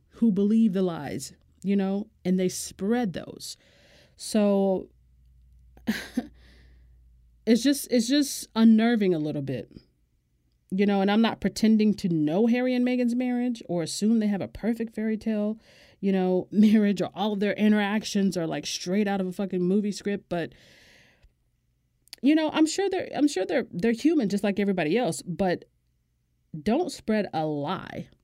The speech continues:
And that's why it's important to call this stuff out when you see it, because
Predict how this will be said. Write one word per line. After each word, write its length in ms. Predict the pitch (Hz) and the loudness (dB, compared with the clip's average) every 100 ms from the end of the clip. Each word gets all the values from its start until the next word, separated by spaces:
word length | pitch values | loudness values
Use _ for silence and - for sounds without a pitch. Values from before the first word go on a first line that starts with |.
| _ _ _ _ - | _ _ _ _ 0
And 160 | 208 | 2
that's 240 | 214 220 214 | 4 0 -2
why 180 | 190 180 | 0 0
it's 160 | 175 | 0
important 580 | 180 175 180 170 147 - | 0 0 -4 -4 -6 -8
to 120 | - | -8
call 300 | 175 - 165 | -8 -8 -8
this 180 | 160 147 | -6 -8
stuff 340 | - - 151 160 | -8 -8 -8 -6
out 260 | 175 - | -8 -6
when 140 | 156 151 | -4 -4
you 120 | 147 | -4
see 260 | - 262 | -4 -4
it, 180 | 254 - | -4 -6
because 540 | 170 - 175 165 139 | -8 -4 -4 -4 -6